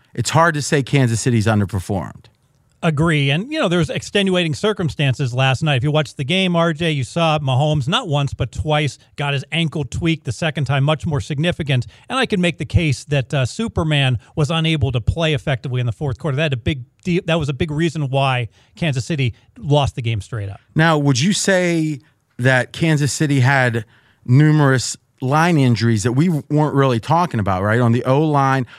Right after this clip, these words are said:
Speaker 1: was that late scratches or how did that go down?
Speaker 2: Yeah, so, you know, I don't have the specific details. I know that they, they were unable to pr-,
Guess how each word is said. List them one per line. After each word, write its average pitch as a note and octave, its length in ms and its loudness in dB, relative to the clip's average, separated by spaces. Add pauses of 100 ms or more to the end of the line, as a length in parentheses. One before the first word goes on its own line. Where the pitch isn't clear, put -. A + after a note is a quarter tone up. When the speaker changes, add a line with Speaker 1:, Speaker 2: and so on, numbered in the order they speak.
Speaker 1:
was B2 100 0
that D#3+ 200 2
late C#3+ 280 0
scratches G#3 600 0
or A#3 60 0
how F#3+ 160 2
did G3 100 0
that F#3+ 160 0
go F#3 120 0
down? F3 300 2
Speaker 2:
Yeah, E3+ 220 0
so, F#3 580 0 (540)
you E3+ 100 -2
know, E3 120 0
I E3 100 0
don't F3+ 160 0
have F3+ 180 0
the D#3 80 -2
specific D#3+ 480 -4
details. D#3+ 400 -2
I C#3+ 80 0
know D#3+ 240 2
that D3+ 200 -4
they, C#3 440 -2
they C#3 140 -2
were C#3 120 -2
unable D3+ 360 0
to C3+ 80 -6
pr-, - 100 -6